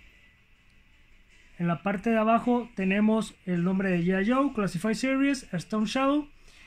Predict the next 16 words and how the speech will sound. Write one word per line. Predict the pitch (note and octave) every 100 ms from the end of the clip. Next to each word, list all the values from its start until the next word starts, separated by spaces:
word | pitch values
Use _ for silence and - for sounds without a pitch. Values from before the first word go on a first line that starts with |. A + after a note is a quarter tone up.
| - -
Y | B3
del | C4 C4
costado | B3+ - A#3+ A#3+
derecho | G#3 G3 G3 A#3 G#3
vemos | F#3 G3 G3+ G#3+ F#3 - -
este | F#3+ F#3 G#3
arte | F#3+ F#3+ F#3 F3
que | E3+
continúa. | F3 F3 G#3+ A#3 C4+ D4 _ _ _ _ _ -
Se | -
ve | F3+
bastante | F3 D#3+ F#3 F#3+ G3+
padre. | A#3+ B3+ C4+ C4+ _ _ - - -
Del | F#3 F#3+
otro | G#3 A3+
costado | A3 F#3 A#3 A3+ A#3